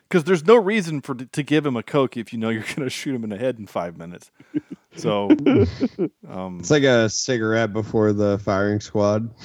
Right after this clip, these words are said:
Speaker 2: Well, that's what I took it as, right?
Speaker 1: No, that's
Speaker 2: You know,
Speaker 1: fair.
Speaker 2: just, they knew they were gonna kill him. Might as well give him a cigarette.
Speaker 1: Give him, give him a Coke. No, okay, that's fair. I hadn't, I never thought of it like that, but yeah, you're right. <sighs> Booby.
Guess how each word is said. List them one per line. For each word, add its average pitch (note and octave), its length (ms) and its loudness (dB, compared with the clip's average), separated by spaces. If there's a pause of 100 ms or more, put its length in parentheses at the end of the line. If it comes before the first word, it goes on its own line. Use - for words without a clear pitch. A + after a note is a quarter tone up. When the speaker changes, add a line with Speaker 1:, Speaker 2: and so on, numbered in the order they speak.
(420)
Speaker 2:
Well, G3 100 4
that's G3+ 200 4
what F3+ 120 4
I D#3+ 120 4
took G#2+ 240 -2
it E2 80 -6
as, D#2 260 -8
right? F#2 360 -4
Speaker 1:
No, D3+ 180 -4
that's G#2+ 160 0
Speaker 2:
You G#2 60 0
know, G2 80 2
Speaker 1:
fair. F2 100 -6
Speaker 2:
just, - 180 -20 (480)
they D3 140 4
knew C#3+ 160 6
they C3 100 6
were A2+ 60 4
gonna A2+ 140 2
kill F2 240 -6
him. E2+ 60 -6
Might E2+ 120 -2
as E2+ 100 -6
well F2+ 120 -2
give E2+ 160 -6
him F2+ 80 -6
a F2 40 -8
cigarette. D2 360 -12 (100)
Speaker 1:
Give G2+ 140 -12
him, G#2 60 -10
give G#2+ 220 -2
him G#2+ 80 -6
a G2+ 60 -10
Coke. F2 400 -14
No, G3+ 280 -8
okay, C#3 380 -12
that's C3 160 -8
fair. - 220 -20 (320)
I B2+ 60 0
hadn't, D#3 220 6
I D#3 60 4
never E3+ 220 8
thought D#3+ 220 10
of C#3+ 80 6
it A#2 80 0
like A2 180 -2
that, G2 180 -4
but B2+ 160 -14
yeah, G#3 100 -8
you're G3 140 -8
right. D3+ 220 -8 (1200)
<sighs> - 460 -18
Booby. C3+ 640 -2